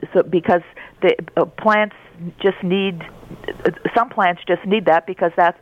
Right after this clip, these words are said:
from where they, where they grow in nature. That's what they had there.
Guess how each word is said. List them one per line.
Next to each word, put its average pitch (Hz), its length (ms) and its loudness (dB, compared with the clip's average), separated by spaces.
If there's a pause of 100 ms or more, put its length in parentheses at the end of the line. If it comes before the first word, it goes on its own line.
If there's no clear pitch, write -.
(100)
from 165 180 -2
where 175 240 4
they, 156 280 2 (300)
where 170 180 4
they 160 120 2
grow 170 360 2
in 151 100 -2
nature. 175 480 0 (240)
That's 156 240 4
what 151 140 -2
they 147 100 4
had 156 300 0
there. 165 320 2